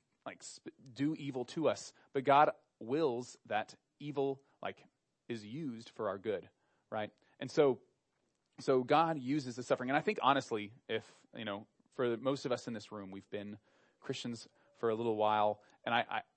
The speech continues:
I bet, uh, if I, if we, like, talked, that all of us, the most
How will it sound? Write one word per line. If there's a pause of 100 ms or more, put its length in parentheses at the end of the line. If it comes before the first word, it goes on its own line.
I
bet, (460)
uh,
if
I,
if
we,
like, (320)
talked, (600)
that (200)
all
of
us, (320)
the
most